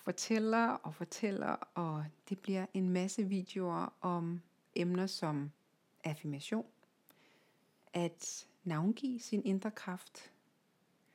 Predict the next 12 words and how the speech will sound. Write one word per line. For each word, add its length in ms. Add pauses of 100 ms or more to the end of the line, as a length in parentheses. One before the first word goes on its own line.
(220)
om 160
tiltrækning, 1080
visualisering, 1160 (220)
følelser, 640 (1080)
spejle, 800 (960)
coaching 600
og 80
transformation, 920 (1300)
om 60
ritualer 920 (100)
og 260
rigdom 600